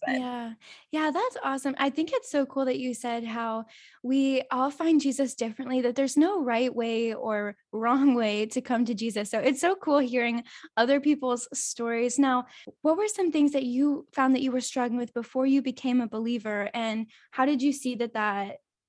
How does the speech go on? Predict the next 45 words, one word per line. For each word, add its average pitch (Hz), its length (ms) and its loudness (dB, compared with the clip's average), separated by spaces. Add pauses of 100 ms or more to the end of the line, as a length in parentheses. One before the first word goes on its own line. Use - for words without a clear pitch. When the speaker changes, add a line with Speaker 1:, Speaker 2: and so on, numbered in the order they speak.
(180)
Speaker 2:
like, 208 220 -6
w-, 240 180 -8
did 220 160 -6
you 226 80 -6
continue 262 400 0
to 285 80 -4
struggle 277 340 0
with 269 140 0
those 247 160 0
things 226 180 -6
after 330 300 -2
you 311 80 -2
became 285 320 2
a 285 80 4
believer? 254 600 -2
What 233 200 -4
did 233 140 -6
that - 180 -8
look - 180 -8
like? 240 320 -10 (840)
Speaker 1:
Yeah, 240 300 8
so 233 460 8
I 254 200 8
struggled 240 400 2
with 196 200 4 (500)
a 208 80 8
lot 170 240 4
of 170 60 -6
things, 165 420 -6
and 185 440 6 (200)
it's - 440 0 (180)
things 269 360 4
that 240 320 8
we 196 320 -4 (100)
can 214 180 -2
all 190 180 8
identify 170 540 4
with. 185 180 2
I 180 60 2
mean, 180 200 -4
I 185 80 2
was 185 160 -2
in 160 100 -4
high 208 200 2
school 190 520 0